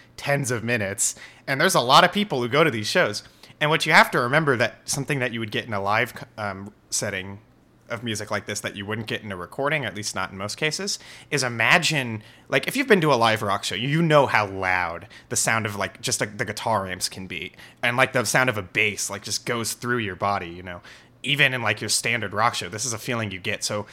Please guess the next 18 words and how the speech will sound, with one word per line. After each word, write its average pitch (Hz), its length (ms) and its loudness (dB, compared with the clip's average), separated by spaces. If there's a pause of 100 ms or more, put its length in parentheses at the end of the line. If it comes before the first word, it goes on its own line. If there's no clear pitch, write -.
(120)
if - 140 -6
you 240 100 -4
imagine 139 420 2
this 127 160 -2
kind 110 220 -2
of - 80 -8
thing 113 220 -4
in 92 100 -6
that 95 220 -2
setting 127 420 -2
where 95 260 -4 (200)
the 117 80 -4
sound's 120 420 2
coming 131 360 -4
off 117 300 0
the 104 80 -6
walls, 110 640 2
the, 101 160 -10